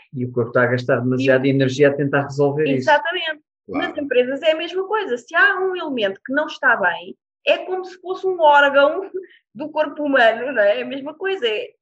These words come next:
Speaker 2: aquele órgão não está bem e a estrutura inteira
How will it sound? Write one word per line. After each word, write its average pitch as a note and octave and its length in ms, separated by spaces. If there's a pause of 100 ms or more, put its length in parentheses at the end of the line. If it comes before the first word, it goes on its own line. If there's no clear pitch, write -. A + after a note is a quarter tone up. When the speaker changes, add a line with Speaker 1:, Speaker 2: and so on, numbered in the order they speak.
Speaker 2:
aquele D#4+ 260
órgão C4+ 320
não C#4 140
está B3+ 280
bem F#3 340 (360)
e C4 420
a - 20
estrutura C#4 560
inteira A3 760